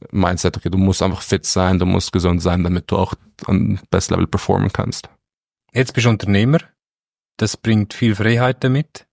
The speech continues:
Speaker 2: aber auch viel Risiken. Wie, wie bald ist das so im Einklang?
Speaker 1: Genau, also ich, ich sehe eigentlich, dass man sagt immer, es ist cool, du bist ein, du bist ein Unternehmer oder bist ein eigener Boss, du kannst das Freedom. Ich find's als nicht als Freedom, oder? Weil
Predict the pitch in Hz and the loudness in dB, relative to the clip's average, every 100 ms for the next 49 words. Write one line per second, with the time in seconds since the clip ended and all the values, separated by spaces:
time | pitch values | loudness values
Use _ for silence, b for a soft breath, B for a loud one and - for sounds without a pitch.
0 | _ - 98 101 101 98 98 107 101 117 | _ -4 -2 0 0 0 0 0 0 -2
1 | 117 113 104 107 101 104 110 117 - 117 | -4 -2 -2 -2 -4 -2 0 0 -4 -6
2 | 117 107 104 117 - 123 151 - _ B | -6 -4 -2 -4 0 0 0 -8 _ B
3 | B B B B B - 123 - _ 131 | B B B B B 0 0 -2 _ -2
4 | 123 - _ _ _ _ 131 - 123 - | -2 -6 _ _ _ _ -2 -2 -4 0
5 | 143 135 156 147 135 - 117 123 117 123 | 2 4 2 0 -4 -4 -6 -4 -2 -4
6 | 131 123 120 113 - 139 117 - 110 80 | -2 -4 -6 -8 -2 -2 -2 -2 -2 -2
7 | 101 101 110 - 78 107 110 127 127 113 | -6 -8 -12 -10 -8 -4 0 2 4 4
8 | 113 110 98 101 107 107 127 120 - 113 | 2 0 -2 -4 -2 2 2 2 0 -4
9 | 104 101 98 - 135 131 120 110 - - | -4 -6 -10 -4 -2 0 0 -2 -10 -10
10 | 123 - 107 101 127 - 175 - 160 95 | -6 -4 -2 0 0 0 0 0 -2 -2
11 | b b b - 104 127 107 107 110 | b b b -2 2 4 4 2 -2